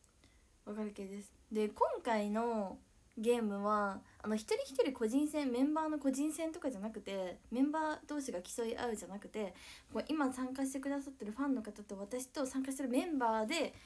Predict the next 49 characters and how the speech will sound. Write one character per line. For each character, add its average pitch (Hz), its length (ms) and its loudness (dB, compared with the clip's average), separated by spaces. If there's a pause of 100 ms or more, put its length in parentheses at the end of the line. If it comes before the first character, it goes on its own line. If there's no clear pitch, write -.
(140)
一 - 280 -6
致 - 20 -4
団 277 240 2
結 330 260 -8
し 302 100 -8
て、 311 380 -2 (520)
あ 226 80 -2
の、 208 80 2
ポ 233 200 0
イ 233 60 0
ン 233 100 -2
ト 220 260 4
を 214 140 -4
稼 220 300 -4
ぐ 185 80 -8
っ - 20 -8 (200)
て 196 80 -12
い 190 120 -6
う 185 40 -10
感 208 240 -4
じ 196 80 -8
だ 196 80 -6
か 196 120 -14
ら、 185 320 -6 (680)
あ 214 100 0
の、 196 240 -2
あ 269 80 4
ん 294 100 8
ま 302 140 6
ギ 269 180 4
シ 269 160 0
ギ 220 80 0
シ 196 200 -6
し - 100 -10
て - 80 -6
な 220 160 0
く 202 100 -10
て、 175 380 -6 (420)
あ 214 60 -8
の、 196 60 -4
と - 160 -10
っ - 20 -16
て 262 100 0
も 262 80 10
平 262 280 8
和 285 80 6
な 285 120 4
の 214 140 4
で、 180 380 -8